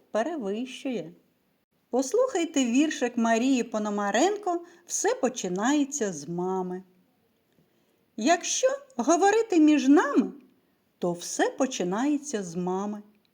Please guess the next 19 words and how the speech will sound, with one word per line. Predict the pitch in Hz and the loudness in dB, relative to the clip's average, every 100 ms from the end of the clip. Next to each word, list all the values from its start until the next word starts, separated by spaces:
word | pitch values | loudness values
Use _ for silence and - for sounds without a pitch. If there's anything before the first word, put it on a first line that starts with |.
| _ _ _ _ - | _ _ _ _ -2
І | 415 415 | -2 -2
казочка | - 190 254 311 269 294 294 285 277 | -6 -2 2 2 2 -2 -2 -2 -2
перша | 277 277 277 277 277 269 | 0 2 2 0 -2 0
у | 269 | 0
світі, | - 240 269 269 - 254 - - _ _ _ _ _ | -4 0 2 2 -2 -10 -10 -20 _ _ _ _ _
і | - 208 | -8 -6
сонячна | - 226 233 226 220 214 214 208 | -4 0 0 2 -2 -4 -4 -4
подорож | 208 208 214 202 196 190 190 | -2 0 2 2 -2 -2 -6
в | 185 | -6
літо. | 196 202 294 349 - 285 - _ _ _ _ _ _ _ _ _ _ - | -4 0 0 -2 -4 -8 -8 _ _ _ _ _ _ _ _ _ _ -2
Найперше | 269 330 330 359 370 370 339 | 4 4 4 4 4 2 -2
легенькі | 320 320 302 339 320 320 302 | 2 2 2 4 4 4 -2
сніжинки | - 294 302 269 339 392 - 330 330 - _ _ _ _ _ | 6 6 6 4 2 2 -2 -4 -4 -10 _ _ _ _ _
і | 214 214 | -8 -4
сяюче | - - 339 427 440 403 403 392 359 359 | -2 0 0 0 0 0 -2 -4 -4 -2
диво | 214 202 269 320 285 294 294 | 0 2 2 2 -2 -4 -6
ялинка. | 190 196 202 196 196 208 214 214 208 196 190 - _ _ _ _ _ _ | -6 0 2 2 0 -2 -2 -4 -6 -8 -10 -12 _ _ _ _ _ _
Від | 226 302 302 | 0 2 4
мами | 339 403 392 370 349 | 6 6 6 4 4